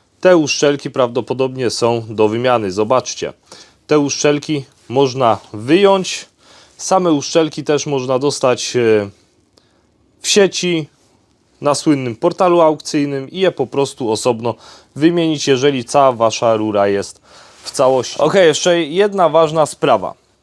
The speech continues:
Tak jak wam powiedziałem, te uszczelki tutaj w środku można wymienić. Jednak, e, ja ze starej rury wyciągnę i wam coś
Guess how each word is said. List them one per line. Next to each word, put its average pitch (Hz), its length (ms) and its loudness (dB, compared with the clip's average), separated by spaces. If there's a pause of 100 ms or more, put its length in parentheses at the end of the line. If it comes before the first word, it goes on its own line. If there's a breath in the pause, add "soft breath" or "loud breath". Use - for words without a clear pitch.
Tak 208 160 2
jak 202 120 2
wam 185 160 0
powiedziałem, 165 720 2 (100)
te 220 140 4
uszczelki 185 600 -2
tutaj 165 280 2
w - 40 -10
środku 180 300 -2
można 165 320 0
wymienić. 151 480 -4 (500 loud breath)
Jednak, 175 600 2
e, 160 340 6
ja 190 180 4
ze 170 120 -4
starej 185 360 2
rury 170 220 0
wyciągnę 180 460 -2
i 165 60 -2
wam 170 220 -2
coś - 400 -4